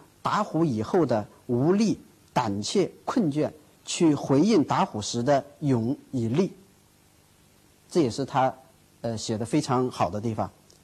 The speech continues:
所以金圣叹说这一段描写，皆是写极害人之事，却尽用极近人之笔。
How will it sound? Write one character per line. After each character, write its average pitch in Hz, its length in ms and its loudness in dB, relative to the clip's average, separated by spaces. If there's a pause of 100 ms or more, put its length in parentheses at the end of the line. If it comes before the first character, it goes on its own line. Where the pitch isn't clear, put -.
(240)
所 - 140 -2
以 170 40 4
金 202 180 0
圣 202 140 -2
叹 196 220 0
说 139 160 -2
这 143 140 -2
一 135 40 0
段 135 140 2
描 120 220 0
写， - 220 -6 (400)
皆 247 140 2
是 233 220 2
写 123 380 0
极 156 320 0
害 233 280 2
人 131 260 4
之 143 120 -2
事， 143 260 -2 (220)
却 160 200 0
尽 196 260 0
用 147 240 4
极 139 340 0
近 220 280 4
人 120 180 4
之 139 160 0
笔。 110 160 -6